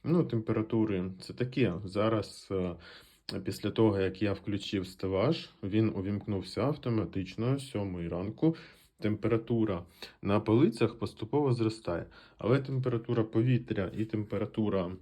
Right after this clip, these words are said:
ось тут, де стоїть пеларгонія, а, вона, звісно, нижча. Наступне, хто отримає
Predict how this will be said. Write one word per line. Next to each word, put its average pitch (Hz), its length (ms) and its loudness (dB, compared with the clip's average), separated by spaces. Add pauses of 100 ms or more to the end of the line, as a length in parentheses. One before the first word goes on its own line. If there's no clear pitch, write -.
(760)
ось 107 200 -2
тут, 107 180 -2
де 98 120 -4
стоїть 98 400 -6
пеларгонія, 120 720 0 (280)
а, 101 160 -2
вона, 110 480 -2
звісно, 107 540 2
нижча. 101 480 0 (760)
Наступне, 110 600 2
хто 107 220 4
отримає 101 720 2